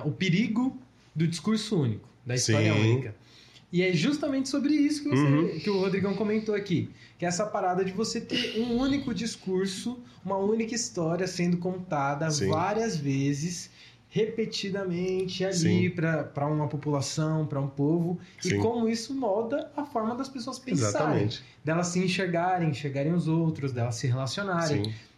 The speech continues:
Speaker 1: E cria isso, entendeu? É, uma, uma distância da, da sua realidade com aquilo que você consome todos os dias,
Speaker 2: Exatamente.
Speaker 1: na novela, quando você tá jantando com a sua família.
Speaker 2: Exatamente.
Speaker 1: E essa disparidade do que você vive com o que você enxerga e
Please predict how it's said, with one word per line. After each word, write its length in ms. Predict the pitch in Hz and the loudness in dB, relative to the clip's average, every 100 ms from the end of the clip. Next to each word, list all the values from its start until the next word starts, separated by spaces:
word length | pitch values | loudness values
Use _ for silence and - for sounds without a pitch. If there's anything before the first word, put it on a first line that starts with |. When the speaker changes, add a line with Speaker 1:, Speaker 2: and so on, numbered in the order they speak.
| _ - - - - | _ -20 -20 -20 -6
Speaker 1:
E 360 | 180 202 196 - - - | 0 0 -2 -8 -20 -4
cria 260 | 226 262 302 | 0 0 2
isso, 340 | 277 277 - | 2 0 0
entendeu? 480 | 131 123 135 151 151 - - | -2 -2 0 -2 -4 -14 -12
É, 460 | 127 131 127 120 120 | -6 -2 -2 -2 -2
uma, 220 | 147 165 | -2 0
uma 140 | 170 180 | 2 2
distância 720 | 214 214 - 208 269 - 151 | 2 0 0 0 0 -2 0
da, 260 | 139 131 | 0 -2
da 140 | 127 131 | -2 -4
sua 340 | - 190 247 | -2 0 0
realidade 960 | 175 165 151 139 123 135 135 190 311 - - - - - | 2 2 2 2 0 0 0 0 -2 -6 -20 -20 -20 -8
com 100 | 214 | -6
aquilo 300 | 185 214 220 | -2 -2 -2
que 80 | 185 | -2
você 240 | 202 220 | -2 -2
consome 600 | 214 233 - 175 180 226 - | -4 -4 -4 -2 0 -2 -2
todos 440 | 202 190 220 233 233 | 0 2 0 -2 -4
os 140 | 233 | -2
dias, 380 | 175 170 190 208 | 0 0 2 0
Speaker 2:
Exatamente. 460 | 104 98 92 127 156 | 0 -2 -2 0 2
Speaker 1:
na 20 | |
novela, 540 | 156 151 160 165 165 | 2 2 2 0 -2
quando 140 | 143 123 | -4 -8
você 100 | 131 | -6
tá 140 | 127 | -6
jantando 320 | 123 120 127 | -4 -4 -6
com 80 | 120 | -6
a 40 | 113 | -8
sua 120 | 117 | -6
família. 460 | 135 170 165 165 170 | -4 0 2 2 2
Speaker 2:
Exatamente. 420 | 127 110 92 196 | 0 0 -2 -2
Speaker 1:
E 40 | |
essa 180 | 214 262 | -2 -2
disparidade 640 | - - 170 165 147 139 | -2 -2 0 2 0 -2
do 60 | 139 | -4
que 100 | 151 | -4
você 260 | 135 - 123 | -4 -4 -2
vive 220 | 117 117 | -2 -2
com 140 | 127 | -4
o 20 | |
que 100 | 117 | -6
você 240 | 123 120 131 | -6 -6 -6
enxerga 480 | 113 - 117 107 | -6 -4 -2 -2
e 140 | 110 | -4